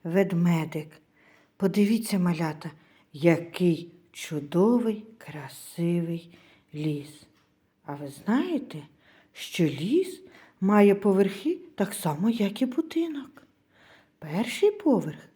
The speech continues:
це травичка, яка росте, мох, грибочки.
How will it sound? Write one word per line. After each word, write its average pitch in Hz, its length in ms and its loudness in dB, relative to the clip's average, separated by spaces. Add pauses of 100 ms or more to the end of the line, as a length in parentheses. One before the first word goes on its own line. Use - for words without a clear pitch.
(420)
це 202 180 0 (400)
травичка, 170 1120 -2 (640)
яка 147 380 -12
росте, - 340 -4
мох, 214 580 4 (220)
грибочки. 220 1120 -2